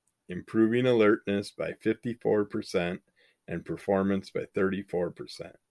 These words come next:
However, experts tend to agree that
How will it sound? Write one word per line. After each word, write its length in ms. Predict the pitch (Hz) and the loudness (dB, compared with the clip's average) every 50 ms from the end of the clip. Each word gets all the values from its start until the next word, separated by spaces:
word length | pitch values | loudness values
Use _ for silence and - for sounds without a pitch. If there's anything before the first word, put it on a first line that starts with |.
| _ _ _ _ _ _ _ _ _ _ _ _ _ _ _ _ _ _ _ | _ _ _ _ _ _ _ _ _ _ _ _ _ _ _ _ _ _ _
However, 920 | - - 92 92 - - - 117 123 131 113 95 90 82 85 98 104 113 - - _ _ _ _ - | -6 -6 -6 -4 0 4 8 10 10 10 8 6 2 -2 -2 -4 -6 -8 -10 -16 _ _ _ _ -2
experts 640 | 98 98 95 - - - - 98 95 95 - - - | 0 0 0 0 -6 -6 -2 -2 -2 -2 -4 -12 -10
tend 320 | - - 127 131 127 120 | -4 -2 -2 0 -2 -2
to 200 | - 127 127 127 | 0 2 4 4
agree 520 | 127 120 117 110 107 98 92 92 92 92 95 | 4 2 0 -2 -4 -2 -2 -2 -2 -4 -4
that 260 | - - - - - | -6 -8 -10 -10 -12